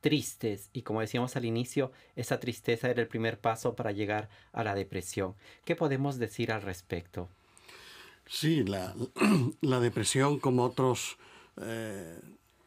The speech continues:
Speaker 2: otras disforias, si me permite la palabra técnica, eh,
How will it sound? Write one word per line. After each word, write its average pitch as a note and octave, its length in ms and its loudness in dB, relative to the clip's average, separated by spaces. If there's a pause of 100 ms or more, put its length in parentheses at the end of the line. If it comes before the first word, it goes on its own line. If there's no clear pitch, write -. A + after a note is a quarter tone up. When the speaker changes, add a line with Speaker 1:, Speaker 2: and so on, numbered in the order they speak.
Speaker 2:
otras B2 340 0
disforias, A#2 720 2 (180)
si - 220 -4
me A#2 140 2
permite A#2 360 2
la A2+ 140 0
palabra A2+ 340 2
técnica, B2 580 0 (600)
eh, A#2 640 -2